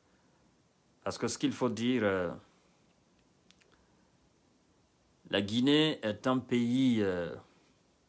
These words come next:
est un pays malade. Un pays gravement atteint.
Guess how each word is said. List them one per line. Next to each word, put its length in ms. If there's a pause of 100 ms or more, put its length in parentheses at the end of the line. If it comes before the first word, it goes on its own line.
(880)
est 180
un 80
pays 220
malade. 460 (2250)
Un 140
pays 320
gravement 680
atteint. 320